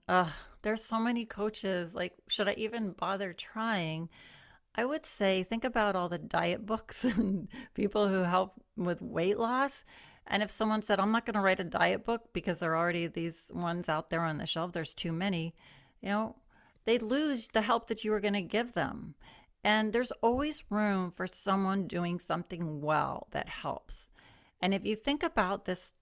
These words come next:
three-legged stool of a successful coaching practice. If you meet, if you can do these three things, you can have a great business. So the first leg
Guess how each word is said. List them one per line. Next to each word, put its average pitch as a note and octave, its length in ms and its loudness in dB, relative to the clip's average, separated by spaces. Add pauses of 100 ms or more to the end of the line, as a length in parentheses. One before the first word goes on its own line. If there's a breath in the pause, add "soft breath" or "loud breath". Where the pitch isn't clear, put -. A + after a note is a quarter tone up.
(180)
three-legged E3+ 560 0
stool E3 800 2
of E3 200 -2
a D#3+ 160 -4
successful F3 720 -4
coaching E3 460 -8
practice. - 640 -6
If E3+ 140 -14
you E3+ 100 -4
meet, F#3+ 320 -2
if F#3 160 -8
you G#3 60 -2
can G3+ 180 2
do A#3+ 220 2
these C#4+ 220 0
three G#3+ 260 2
things, F3+ 640 0
you F3 100 -4
can E3+ 140 -2
have D#3 180 -2
a D3 60 -2
great - 320 -8
business. - 420 -10 (500 loud breath)
So G#3 160 2
the F#3 100 2
first C4+ 360 -2
leg D#3 500 0